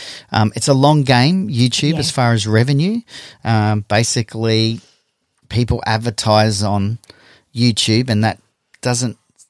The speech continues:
Speaker 1: uh, get decided by us
Speaker 2: Mm.
Speaker 1: who advertises, which is interesting.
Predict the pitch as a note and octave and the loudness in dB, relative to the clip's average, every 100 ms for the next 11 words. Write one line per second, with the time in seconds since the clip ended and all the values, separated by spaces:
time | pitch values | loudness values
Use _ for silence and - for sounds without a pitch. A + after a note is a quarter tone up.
0 | _ A#2 A2 G2+ A2 - G#2+ - G2+ G2+ | _ -6 -4 -4 -6 -4 -4 0 2 2
1 | F#2+ G2 G2 - G2+ D#3 - E3+ D#3+ D#3+ | 0 -2 -2 -4 -6 -4 -2 -2 -2 -4
2 | A#2 G#2 G#2+ A2+ A2 A#2+ B2 B2 B2 C#3 | 0 2 2 2 2 2 0 -2 -2 -2
3 | F#3+ E3+ - - G2+ A2 A2 B2 - E3 | -6 -8 -8 -8 -6 -4 -4 -6 -6 -6